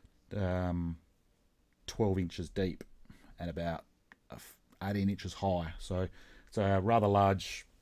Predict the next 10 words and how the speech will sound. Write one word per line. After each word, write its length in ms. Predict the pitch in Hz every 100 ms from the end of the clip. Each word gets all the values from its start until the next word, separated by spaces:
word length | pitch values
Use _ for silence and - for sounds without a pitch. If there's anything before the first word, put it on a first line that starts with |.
| _ -
uh, 180 | 98 90
railway 320 | 98 101 98
station 440 | - 95 95 95
in 100 | 90
Hamburg 580 | 80 98 101 92 92 87 -
called 220 | - 87
the 80 | 85
Damter 340 | 95 92 90
Station. 520 | 85 95 95 - 82 85
So, 160 | 92